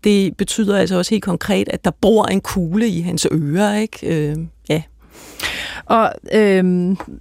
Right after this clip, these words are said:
Speaker 2: jeg tænkte, at det på mange måder jo også er en, øh, og det bliver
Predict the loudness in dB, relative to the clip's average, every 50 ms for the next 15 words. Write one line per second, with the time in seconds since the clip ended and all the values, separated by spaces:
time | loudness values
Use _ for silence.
0 | -14 -14 -14 -14 -16 _ -20 -20 -20 -20 -20 -20 -20 -20 _ _ -18 -18 -14 -6
1 | -6 -6 -4 0 0 0 2 2 2 0 0 0 -2 -4 -2 0 2 2 2 2
2 | 2 2 2 2 2 2 2 2 2 2 2 2 2 2 2 0 0 -2 -2 -2
3 | -2 -2 -2 -2 -2 -2 0 0 0 0 0 0 0 0 0 -2 -2 -4 -4 -2
4 | 0 -2 -2